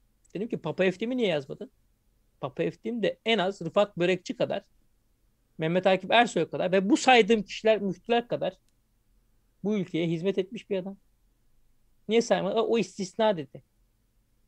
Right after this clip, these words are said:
Ya nasıl istisna <laughs> olabilir ya? Kurtuluş Savaşı'nda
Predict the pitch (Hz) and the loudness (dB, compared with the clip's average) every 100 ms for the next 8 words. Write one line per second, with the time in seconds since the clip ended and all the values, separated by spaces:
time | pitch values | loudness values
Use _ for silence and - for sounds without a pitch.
0 | _ - 175 165 202 - 175 185 - 196 | _ -6 -6 -4 -8 -8 -2 -2 0 2
1 | 170 147 147 147 151 - _ _ - 180 | 0 -2 -6 -4 -4 -6 _ _ -6 -4
2 | 175 208 220 214 180 160 143 - - | -2 -2 -2 0 -2 -2 -8 -12 -14